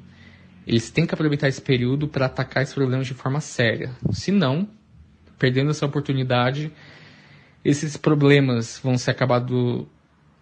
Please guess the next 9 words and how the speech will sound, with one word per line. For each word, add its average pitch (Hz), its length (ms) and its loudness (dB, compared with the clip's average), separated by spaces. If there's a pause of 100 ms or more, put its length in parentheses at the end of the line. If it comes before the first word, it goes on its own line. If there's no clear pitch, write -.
(120)
acabado 123 320 4
jogado, 120 640 0 (280)
é, 120 220 2
jogados 117 400 -2
por, 123 200 0 (160)
pra 120 160 2
debaixo 117 340 0
do 123 60 -12
tapete 160 640 0